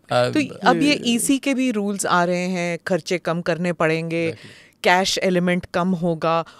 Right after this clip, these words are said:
Speaker 1: all these things are coming about। आप क्या समझते हैं कि जो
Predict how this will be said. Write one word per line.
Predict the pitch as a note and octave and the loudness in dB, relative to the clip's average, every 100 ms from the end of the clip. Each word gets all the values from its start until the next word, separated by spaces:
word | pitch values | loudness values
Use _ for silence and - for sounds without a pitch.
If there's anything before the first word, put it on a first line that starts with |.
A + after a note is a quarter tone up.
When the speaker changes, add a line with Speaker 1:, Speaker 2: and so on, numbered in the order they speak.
| - A3 | -2 4
Speaker 1:
all | B3+ C#4+ | 6 6
these | D4+ - | 0 0
things | C4 A#3 A#3+ | 0 2 0
are | A#3 | 0
coming | F3 F3 F#3+ F3 | -2 -2 -2 -2
about। | D3 D3+ - | -2 -4 -2
आप | F#3+ A3+ _ | 0 0 _
क्या | - C4 | -2 -2
समझते | A#3+ A3 G#3+ - | -2 -4 -6 -4
हैं | A3+ | -4
कि | A3 A#3 | -4 -6
जो | G3+ A3 | -4 -6